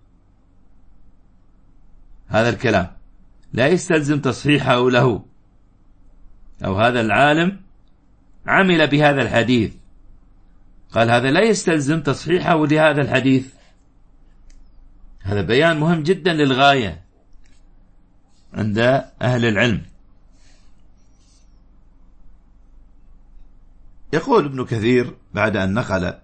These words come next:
كلام ابن الصلاح رحمه الله، يقول: "قلت: وفي هذا نظر،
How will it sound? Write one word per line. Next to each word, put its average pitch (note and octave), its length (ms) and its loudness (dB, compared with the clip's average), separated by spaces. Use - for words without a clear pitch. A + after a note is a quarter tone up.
كلام G2 240 -4
ابن E2 160 -6
الصلاح F#2+ 480 -6
رحمه F2+ 380 -6
الله، G#2+ 400 -4
يقول: D3 220 -4
"قلت: F#3+ 420 0
وفي A2+ 320 -2
هذا A#2 280 2
نظر، G2 300 -2